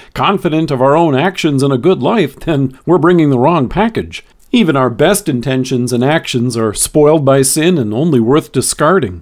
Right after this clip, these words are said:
No, the fact is, trusting in ourselves,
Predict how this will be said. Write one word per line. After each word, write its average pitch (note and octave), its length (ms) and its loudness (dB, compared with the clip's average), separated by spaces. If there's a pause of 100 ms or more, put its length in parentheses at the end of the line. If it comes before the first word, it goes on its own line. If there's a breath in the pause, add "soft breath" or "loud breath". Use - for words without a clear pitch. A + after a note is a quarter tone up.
(160)
No, C#3 440 0
the D#3+ 80 -4
fact E3 320 -2
is, D#3 300 2 (100)
trusting E3 400 -2
in D3 100 -2
ourselves, D3 800 0